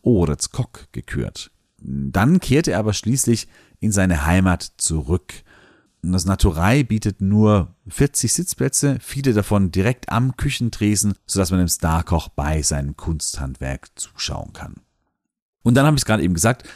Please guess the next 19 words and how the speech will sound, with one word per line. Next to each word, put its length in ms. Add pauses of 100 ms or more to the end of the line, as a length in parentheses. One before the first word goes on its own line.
(160)
auch 160
musikalisch 1000
spielt 560
Sundsvall 680
wirklich 600
in 60
der 100
ersten 340
Liga, 380 (380)
nennt 220
sich 360
charmant, 600
selbstbewusst 680
auch 360
Soundsvall. 880 (640)
Sechsundsechzig 1040
Konzerte 560
und 100
Festivals 640